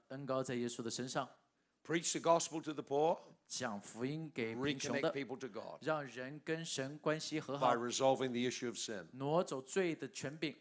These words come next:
Speaker 2: Heal the brokenhearted,
Speaker 1: 医治破碎的心，
Speaker 2: uh, upgrade our capacity to be intimate with God and with people.
Speaker 1: 让我们跟神跟人的关系能够和好，
Speaker 2: Uh, proclaim deliverance to the captives,
Speaker 1: 要让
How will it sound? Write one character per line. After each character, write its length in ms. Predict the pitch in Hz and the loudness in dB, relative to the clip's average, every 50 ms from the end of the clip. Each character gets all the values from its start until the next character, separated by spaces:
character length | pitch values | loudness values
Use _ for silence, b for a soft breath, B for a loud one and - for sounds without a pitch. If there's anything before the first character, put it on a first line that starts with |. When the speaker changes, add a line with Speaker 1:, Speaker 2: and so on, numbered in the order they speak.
| _ _ _ _ - | _ _ _ _ 0
Speaker 2:
Heal 140 | 147 156 | 2 4
the 100 | 156 160 | 4 4
brokenhearted, 840 | 143 151 156 160 151 160 160 147 135 156 160 175 180 208 226 233 202 - | 4 4 4 4 4 2 0 4 6 8 8 8 8 6 2 0 -4 -10
Speaker 1:
医 240 | - 160 156 170 185 | -8 -4 -2 -2 -2
治 220 | 175 - - 185 185 | -2 0 0 2 0
破 220 | 180 - - 185 | 0 0 -2 -2
碎 140 | 156 - 170 | 0 0 0
的 80 | 147 147 | 0 0
心， 280 | - - 180 190 208 202 _ _ - | 0 -2 -2 -4 -6 -10 _ _ -10
Speaker 2:
uh, 420 | 110 113 113 101 104 104 104 101 - _ | -8 -6 -6 -6 -6 -6 -8 -10 -8 _
upgrade 600 | - 131 127 135 123 110 151 151 151 156 156 151 | -4 -4 -4 -4 -6 -4 2 4 6 6 6 4
our 200 | 131 127 123 123 | 2 2 2 0
capacity 680 | - - 113 - - - 160 156 - - 156 135 156 147 147 | 0 -4 -12 -4 0 0 2 2 0 -2 -4 -6 -6 -6 -8
to 80 | - | -10
be 120 | 113 104 107 - | -12 -12 -10 -8
intimate 380 | - 160 156 151 156 147 147 147 - | -6 -6 -4 -2 -2 -2 -2 -2 -2
with 180 | 135 135 135 | -4 -4 -4
God 360 | - 123 120 120 120 123 123 - 127 | -2 0 2 4 4 2 2 -2 -4
and 60 | 117 | -8
with 180 | 117 123 113 - | -6 -8 -8 -6
people. 380 | 117 110 101 - - - - - - | -8 -8 -8 -8 -12 -16 -14 -12 -2
Speaker 1:
让 240 | - 165 196 190 165 | 2 4 6 6 4
我 80 | 151 143 | 2 -2
们 80 | 147 | -4
跟 160 | 151 190 185 | -2 -2 -2
神 240 | 170 - - 147 147 | -2 -2 -4 -6 -4
跟 140 | 156 185 185 | -2 -2 -2
人 140 | 151 147 139 | -2 -2 -4
的 60 | 156 | -2
关 200 | 156 170 170 180 | 0 0 0 0
系 120 | 170 - 165 | 0 -2 -4
能 120 | 151 156 | -4 -4
够 60 | 151 | -4
和 180 | 143 - 151 180 | -4 -2 0 0
好， 380 | 196 180 151 131 - - - _ _ _ _ _ _ _ _ _ _ _ _ - | 2 4 2 2 0 -4 -18 _ _ _ _ _ _ _ _ _ _ _ _ -20
Speaker 2:
Uh, 60 | - - - | -20 -14 -10
proclaim 400 | - 123 117 - 143 165 170 175 | -8 -8 -2 2 2 4 4 2
deliverance 480 | 143 147 143 151 151 147 156 147 - - | 0 0 2 2 2 2 0 -2 -2 -4
to 80 | 147 | -4
the 80 | 135 127 | -4 -2
captives, 640 | - - 147 143 151 147 180 196 220 240 247 - 127 | 2 4 4 4 4 4 2 0 0 0 -2 2 6
Speaker 1:
要 160 | 170 185 180 | 6 8 8
让 260 | 180 175 190 190 175 | 8 6 4 2 2